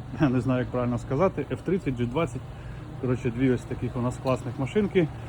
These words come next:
Стоять, чекають в черзі. Тут ще стояла рестова трійка G двадцять, але ми в понеділок вже взяли її в роботу.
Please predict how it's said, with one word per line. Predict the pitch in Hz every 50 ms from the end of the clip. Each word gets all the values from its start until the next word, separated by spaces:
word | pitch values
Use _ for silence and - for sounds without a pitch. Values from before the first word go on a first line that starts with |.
| - - - - -
Стоять, | - - 139 143 139 127 -
чекають | 143 127 143 135 139 131
в | - -
черзі. | 220 233 208 180 165
Тут | 135 165 143 -
ще | - 147 131
стояла | - - 147 139 139 131 127 127 127 127 120 - - - - -
рестова | 165 202 220 - - - 196 185 185 185 175 160 - - - - - -
трійка | 175 175 180 143 -
G | 156 147 156
двадцять, | 147 147 156 156 139 - 139 -
але | 135 139 139
ми | 139 143
в | 131
понеділок | - - 143 143 135 147 143 143 131
вже | 123 135
взяли | 135 127 131 143 135 131 131
її | 127 127
в | 127
роботу. | 131 123 127 135 131 - 135 117